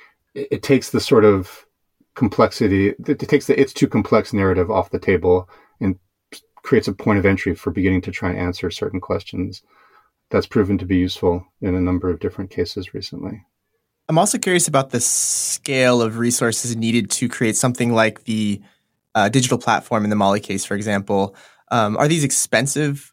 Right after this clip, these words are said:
Speaker 2: technologies? Do they require a lot of manpower? And, and how might it compare, perhaps, I don't know, to armies of associates, <laughs> uh,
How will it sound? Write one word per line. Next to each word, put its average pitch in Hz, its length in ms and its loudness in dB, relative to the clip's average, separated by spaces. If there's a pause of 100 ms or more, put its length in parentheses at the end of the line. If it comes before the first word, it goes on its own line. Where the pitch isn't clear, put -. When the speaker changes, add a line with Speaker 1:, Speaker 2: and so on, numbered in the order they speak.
(100)
Speaker 2:
technologies? 147 640 0
Do 117 80 -4
they 110 140 4
require 120 320 4
a 117 60 2
lot 110 120 2
of 107 80 -2
manpower? 120 580 2
And, 120 260 0
and 107 160 -2
how 127 160 0
might 135 180 2
it 120 140 -2
compare, 110 640 0 (400)
perhaps, - 600 -4
I 107 60 -2
don't 107 80 0
know, 101 120 2
to 101 260 -6 (180)
armies 143 320 2
of 123 80 -2
associates, 120 720 0 (120)
<laughs> - 120 -2
uh, 110 240 2